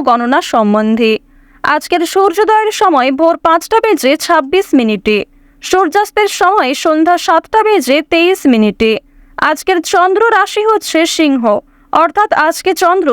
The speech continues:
সিংহ রাশিতে অবস্থান করছে। আজকের চন্দ্রোদয়ের সময় সকাল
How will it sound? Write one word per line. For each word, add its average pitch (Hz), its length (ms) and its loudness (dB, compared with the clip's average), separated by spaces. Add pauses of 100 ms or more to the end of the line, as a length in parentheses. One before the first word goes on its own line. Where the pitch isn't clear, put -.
সিংহ 302 320 0 (100)
রাশিতে 311 460 0
অবস্থান 254 540 0
করছে। 208 400 -4 (960)
আজকের 311 380 0
চন্দ্রোদয়ের 415 720 2
সময় 285 440 0
সকাল 311 340 0